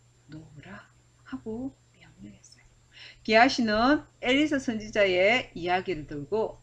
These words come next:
듣고 지팡이를 들고 서둘러 내려갔어요. 하지만 여인은 엘리사가 함께 가지 않으면 떠나지 않겠다고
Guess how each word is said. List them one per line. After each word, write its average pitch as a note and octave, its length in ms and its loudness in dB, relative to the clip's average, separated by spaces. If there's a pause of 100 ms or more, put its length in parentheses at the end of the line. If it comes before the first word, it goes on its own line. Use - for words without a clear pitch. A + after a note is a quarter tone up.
(120)
듣고 - 540 -4 (160)
지팡이를 A#3+ 580 0
들고 G#3+ 600 -2
서둘러 E4 880 6 (120)
내려갔어요. - 680 -16 (840)
하지만 B3 720 2
여인은 E3+ 680 -4 (160)
엘리사가 D#3+ 480 -14
함께 B3+ 340 -4
가지 G#3 260 -6
않으면 E3 680 -6 (300)
떠나지 C4+ 800 -4 (120)
않겠다고 G3 920 -10